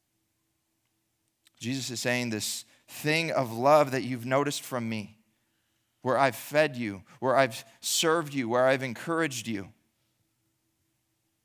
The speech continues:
this is your model and example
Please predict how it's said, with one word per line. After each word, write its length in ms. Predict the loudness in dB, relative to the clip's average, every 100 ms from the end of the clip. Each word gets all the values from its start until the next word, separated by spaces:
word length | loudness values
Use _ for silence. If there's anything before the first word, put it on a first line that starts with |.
| _ _ _ _ _ _ _ _ _ _ _ -10
this 160 | -6
is 100 | -4
your 100 | -4
model 360 | 0 0 0 -2
and 100 | -4
example 580 | -6 -6 -8 -10 -18